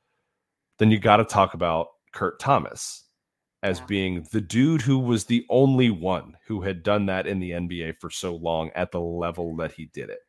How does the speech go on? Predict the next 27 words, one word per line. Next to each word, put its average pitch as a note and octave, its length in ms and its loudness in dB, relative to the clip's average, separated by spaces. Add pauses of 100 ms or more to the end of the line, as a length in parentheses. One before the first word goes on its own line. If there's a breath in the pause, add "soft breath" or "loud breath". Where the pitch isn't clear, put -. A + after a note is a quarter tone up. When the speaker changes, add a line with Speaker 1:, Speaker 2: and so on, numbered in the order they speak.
Speaker 1:
I F#2 40 -2
mean, F#2 80 2
he G2+ 60 0
was G2+ 120 -2
in A#2 60 2
the A2 80 0
league G#2 200 -2
for F2+ 100 -8
fourteen G#2 680 -8
years, D#2 520 -12 (800)
maybe F#2+ 180 2
longer F#2+ 320 2
than D#2 160 -6
that. D#2 260 -8 (1080)
And E2+ 480 -2 (800)
so - 160 2
Kurt - 240 2
Thomas G#2+ 600 0 (360)
is F#2+ 220 -8
one F#2 160 -2
that F2 120 -4
I F2+ 100 0
think E2+ 220 -10
has - 320 -4
to D#2+ 80 -12
be D2 340 -14 (400)
Speaker 2:
Yeah. D3 240 -18